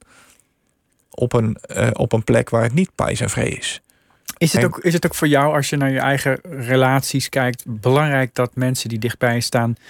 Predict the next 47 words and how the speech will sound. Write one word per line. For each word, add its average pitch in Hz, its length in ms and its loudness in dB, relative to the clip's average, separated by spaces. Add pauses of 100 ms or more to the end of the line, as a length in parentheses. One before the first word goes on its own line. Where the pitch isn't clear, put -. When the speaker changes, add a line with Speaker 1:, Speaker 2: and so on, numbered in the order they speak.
(160)
Speaker 2:
dat 131 280 0
begrijpen? 127 720 0 (480)
En 135 240 0
dat, 139 320 -2
dat 127 220 0
wil 135 100 2
zeggen, 143 380 0 (1300)
is - 180 -2
het 147 180 -6
makkelijker 139 500 0
om 131 100 2
een 123 100 2
band 135 220 2
aan 127 140 0
te - 60 -10
gaan 135 160 0
met 127 120 -2
iemand 123 360 0
die 127 120 -2
bijvoorbeeld 123 380 -2
ook 135 200 2
op 131 120 -2
missie 135 300 0
geweest 123 300 2
is - 100 -6
en 120 60 -2
die 120 120 0
weet 131 240 2
hoe 131 100 0
het 123 140 -8
is 156 240 0
om 117 380 0
een 120 120 -4
paar 113 200 2
maanden 113 360 0
in 120 140 0
een 113 160 0 (340)
hele 123 280 2
gevaarlijke 113 380 -2
omgeving 117 440 -2
te - 80 -8
zijn? 135 260 -6 (600)
Speaker 1:
Nou, - 180 2
dat, 117 140 2
dat 123 160 2
maakt 123 340 0
de, 104 280 -2